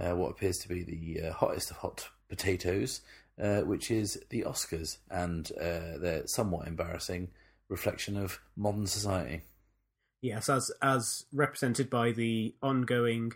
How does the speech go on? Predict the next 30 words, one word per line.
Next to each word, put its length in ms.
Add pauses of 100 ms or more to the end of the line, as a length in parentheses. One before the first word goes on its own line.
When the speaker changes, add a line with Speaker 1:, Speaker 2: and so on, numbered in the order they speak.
(520)
Speaker 2:
um, 340 (240)
hashtag 540
slash, 580 (220)
uh, 200
cultural 300
conversation, 560 (400)
Oscars 300
So 240
White, 400 (200)
Speaker 1:
Mm. 300
Speaker 2:
which 460 (480)
I 400 (260)
kind 240
of, 320
in 140
a 280
roundabout 460
way, 160
wade 300
into 260
this 220
week 160
and 120
got 140
called 260
an 120
S 160
J 300
W 340
sheep, 440